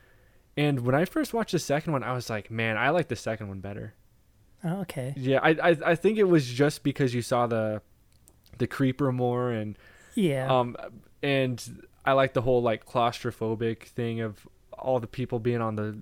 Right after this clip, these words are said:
Speaker 1: the school bus and everything like that. But I mean, either, either one is great.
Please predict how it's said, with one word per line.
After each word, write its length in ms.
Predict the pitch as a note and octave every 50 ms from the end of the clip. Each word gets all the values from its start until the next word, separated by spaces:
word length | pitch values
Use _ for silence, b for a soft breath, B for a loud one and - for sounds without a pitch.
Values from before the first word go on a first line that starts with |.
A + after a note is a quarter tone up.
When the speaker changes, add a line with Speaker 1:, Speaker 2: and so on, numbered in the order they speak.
| - -
Speaker 1:
the 100 | B2 A#2
school 360 | - - - - B2 A#2+ A#2
bus 280 | A2 A#2+ A#2 A#2 - -
and 80 | A#2+
everything 280 | A#2+ A#2 A#2 A2+ - A#2+
like 180 | A#2 A#2 A#2 -
that. 260 | A#2+ A#2 A#2+ A#2 -
But 140 | C#3+ C3 -
I 80 | - G#3
mean, 180 | B3 A#3+ G#3+ - B B B B B B B B B B B
either, 420 | - A#3+ C4+ A#3+ G#3 G3 F#3 F3 E3 G3
either 280 | A3 A3+ B3 G3+ G3 E3+
one 300 | C3 A#2 A#2+ B2 B2+ C3
is 140 | B2 A2+ G#2+
great. 360 | G#2 A#2+ A#2 A2+ A#2+ C3+